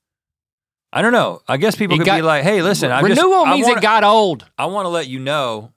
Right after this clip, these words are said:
Speaker 1: Yeah, exactly. Like, you don't
Speaker 2: You
Speaker 1: renew,
Speaker 2: renew
Speaker 1: like,
Speaker 2: it.
Speaker 1: a, like, a warranty on something unless it runs out.
Speaker 2: Right.
Speaker 1: You know? You don't, like, "I'm getting my, I'm getting my so-and-so refinished."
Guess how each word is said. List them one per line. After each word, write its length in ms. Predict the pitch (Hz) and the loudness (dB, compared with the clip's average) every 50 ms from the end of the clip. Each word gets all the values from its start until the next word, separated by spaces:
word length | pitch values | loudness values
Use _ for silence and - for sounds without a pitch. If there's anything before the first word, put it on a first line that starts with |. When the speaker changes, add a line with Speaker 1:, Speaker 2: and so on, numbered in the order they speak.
| _ _ _ _ | _ _ _ _
Speaker 1:
Yeah, 120 | - 98 101 | -20 -20 -20
exactly. 500 | 92 92 - 95 92 92 - - 73 - | -20 -18 -18 -16 -16 -16 -18 -20 -20 -18
Like, 180 | - 90 90 - _ _ _ _ _ | -16 -18 -18 -18 _ _ _ _ _
you 100 | 120 180 | -8 -6
don't 300 | 233 233 147 104 - - _ _ _ _ | -6 -6 -8 -10 -16 -20 _ _ _ _
Speaker 2:
You 240 | 113 123 180 208 - | -6 -4 -2 0 0
Speaker 1:
renew, 100 | - 139 | 2 2
Speaker 2:
renew 540 | - 214 202 - - - - 247 269 285 262 | 2 2 2 2 2 2 2 2 2 2 2
Speaker 1:
like, 80 | 190 127 | 0 0
Speaker 2:
it. 60 | - - | -2 -2
Speaker 1:
a, 140 | 107 101 - _ _ - _ | -4 -4 -4 _ _ -12 _
like, 260 | - 98 92 - - _ _ _ _ - | -6 -6 -6 -8 -16 _ _ _ _ -10
a 80 | 87 85 | -10 -8
warranty 500 | 80 80 85 95 123 170 170 - 92 85 | -8 -6 -4 -2 -2 -2 -2 -4 -6 -8
on 140 | 78 76 | -10 -10
something 340 | 76 - 82 73 82 90 85 | -12 -12 -14 -12 -12 -12 -10
unless 220 | 87 85 95 92 - | -8 -8 -8 -8 -10
it 80 | 80 | -10
runs 240 | 78 90 98 98 82 | -8 -8 -8 -8 -10
out. 380 | 85 95 123 110 - - - _ _ _ _ _ _ _ _ _ | -10 -12 -14 -16 -18 -20 -20 _ _ _ _ _ _ _ _ _
Speaker 2:
Right. 380 | - 123 165 185 131 104 139 - _ _ _ _ _ _ _ _ _ _ _ _ _ _ | -4 -2 -2 -2 -2 -4 -10 -18 _ _ _ _ _ _ _ _ _ _ _ _ _ _
Speaker 1:
You 120 | 92 92 | -12 -10
know? 340 | 90 90 90 95 120 151 156 - _ _ _ _ _ _ _ _ _ _ _ _ _ _ _ _ _ _ | -8 -8 -6 -6 -6 -6 -8 -10 _ _ _ _ _ _ _ _ _ _ _ _ _ _ _ _ _ _
You 100 | 95 107 | -6 -4
don't, 160 | 135 143 131 | -4 -2 -2
like, 200 | 120 110 98 - - | -4 -6 -6 -8 -10
"I'm 280 | - 107 120 123 123 | -10 -8 -6 -6 -6
getting 300 | 113 131 127 127 123 113 | -4 -4 -4 -4 -4 -2
my, 380 | 107 101 98 95 92 87 80 - _ _ _ _ _ _ _ _ _ _ | -2 -2 -2 -2 -2 -4 -8 -12 _ _ _ _ _ _ _ _ _ _
I'm 120 | - 98 107 | -12 -8 -6
getting 320 | 107 127 131 127 120 113 | -4 -4 -4 -4 -4 -4
my 160 | 104 98 95 | -4 -4 -4
so-and-so 480 | 85 - - 113 113 113 101 - 107 92 | -4 -4 -4 -2 -2 -2 -4 -4 -4 -4
refinished." 800 | 82 87 92 87 - - 90 82 76 - - - - - - - | -4 -4 -8 -8 -8 -8 -8 -8 -8 -10 -12 -12 -14 -14 -16 -20